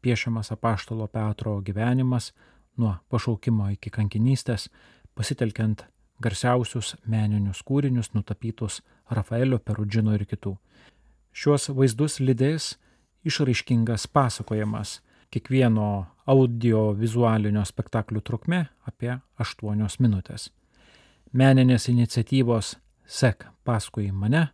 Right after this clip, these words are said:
Petro gyvenimas, inauguracijos spalio antrosios dienos vakare buvo numatytas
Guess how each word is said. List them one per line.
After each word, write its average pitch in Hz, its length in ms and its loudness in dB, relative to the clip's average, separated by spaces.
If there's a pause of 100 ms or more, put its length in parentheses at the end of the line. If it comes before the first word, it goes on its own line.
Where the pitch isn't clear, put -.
(200)
Petro 104 340 -4
gyvenimas, 143 640 2
inauguracijos 113 960 -2
spalio 107 400 -6
antrosios 107 540 -4 (380)
dienos 113 500 0
vakare 113 360 -2
buvo 113 240 -2
numatytas 110 720 -2